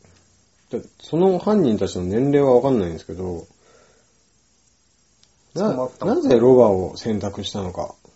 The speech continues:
Speaker 2: うん。
Speaker 1: な-、その、例えば車とかね。
Speaker 2: うんうんうんうんうん。
Speaker 1: 年齢的に無理なのかな。
Speaker 2: そのロバも盗んできたんかな、やっ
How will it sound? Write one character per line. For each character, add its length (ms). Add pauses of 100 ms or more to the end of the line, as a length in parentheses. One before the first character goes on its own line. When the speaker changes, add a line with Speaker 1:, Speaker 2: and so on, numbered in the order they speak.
(420)
Speaker 2:
う 40
ん。 20
Speaker 1:
な-、 180
そ 140
の、 480 (380)
例 100
え 40
ば 180 (180)
車 420
と 120
か 320
ね。 200 (200)
Speaker 2:
う 40
ん 40
う 40
ん 20
う 40
ん 80
う 20 (640)
ん 120 (160)
う 40
ん。 140 (1600)
Speaker 1:
年 240
齢 160
的 140
に 120
無 120
理 80
な 60
の 100
か 80
な。 80 (960)
Speaker 2:
そ 140
の 160
ロ 80
バ 140
も 280
盗 140
ん 60
で 120
き 80
た 100
ん 100
か 100
な、 120
や 60
っ 80